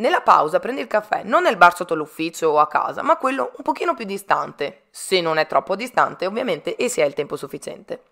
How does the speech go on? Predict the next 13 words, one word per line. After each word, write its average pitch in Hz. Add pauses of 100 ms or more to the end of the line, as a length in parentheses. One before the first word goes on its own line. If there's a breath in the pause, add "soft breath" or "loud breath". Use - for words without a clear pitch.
(720 soft breath)
Spunto 294
numero 214
tre, -
punta 226
un 185
timer 185
ogni 175
ora 143
o 226
quando 208
puoi 233
per 165
alzarti. -